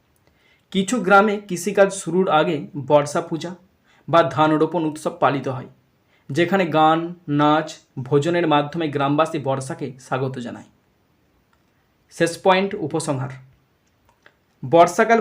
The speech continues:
পশ্চিমবঙ্গের জীবনের সঙ্গে অঙ্গাঙ্গিভাবে জড়িত। এর সৌন্দর্য,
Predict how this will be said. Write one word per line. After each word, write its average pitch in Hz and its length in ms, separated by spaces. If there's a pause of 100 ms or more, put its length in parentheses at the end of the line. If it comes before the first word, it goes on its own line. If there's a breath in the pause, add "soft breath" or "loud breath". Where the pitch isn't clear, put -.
পশ্চিমবঙ্গের 208 720
জীবনের 180 460
সঙ্গে 202 300
অঙ্গাঙ্গিভাবে 175 840 (180)
জড়িত। 139 280 (1000)
এর 165 160
সৌন্দর্য, 160 560